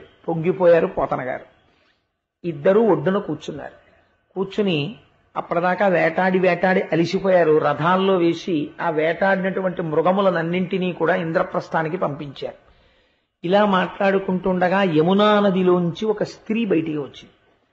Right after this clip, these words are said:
ఆవిడ మంచి నిండు యవ్వనంలో ఉంది, మహాసౌందర్యవతి. ఆవిడ ఒడ్డున తిరుగుతోంది. తిరుగుతుంటే అర్జునుడు వెళ్లి పలకరించాడు.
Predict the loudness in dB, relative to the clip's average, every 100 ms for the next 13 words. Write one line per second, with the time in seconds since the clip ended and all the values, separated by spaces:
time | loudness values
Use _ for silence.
0 | _ _ -6 -4 -4 -6 -8 -6 -4 -2
1 | -2 0 2 4 4 2 2 2 2 0
2 | -4 -8 -14 _ -8 -2 0 -2 -2 -2
3 | 0 0 0 -2 -4 -8 -16 _ _ _
4 | _ _ _ _ _ _ _ _ -4 0
5 | 2 2 0 2 0 2 2 2 2 -2
6 | -4 -16 _ _ _ _ -8 -6 -6 -2
7 | -2 -2 -2 0 2 2 2 0 0 -2
8 | -2 -4 -4 -8 -8